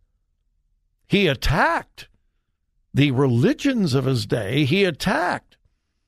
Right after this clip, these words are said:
strongly, firmly. He grew angry at the religious leaders of his day.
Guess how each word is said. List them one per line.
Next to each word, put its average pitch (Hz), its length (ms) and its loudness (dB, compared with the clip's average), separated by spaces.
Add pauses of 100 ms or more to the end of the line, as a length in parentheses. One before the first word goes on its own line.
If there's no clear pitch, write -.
strongly, 220 760 -2
firmly. 226 520 -2
He 180 200 2
grew 208 300 0 (140)
angry 247 800 -2 (180)
at 165 220 -2
the 165 200 2
religious 190 920 2
leaders 151 460 0
of 131 120 0
his 127 200 0
day. 127 400 0